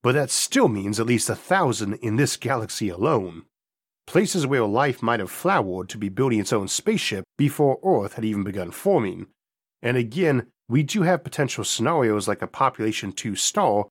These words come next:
managing to get a rocky planet by seeing a very large gas giant get stripped down,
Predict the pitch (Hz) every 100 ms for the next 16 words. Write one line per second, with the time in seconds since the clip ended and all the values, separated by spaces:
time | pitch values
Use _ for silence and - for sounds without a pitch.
0 | _ 120 139 139 127 120 113 110 107 120
1 | - 98 - 190 131 98 - _ 127 131
2 | - 180 147 110 110 135 113 113 107 -
3 | - 117 104 - 123 110 107 104 - -
4 | 117 95 _ 156 156 90 87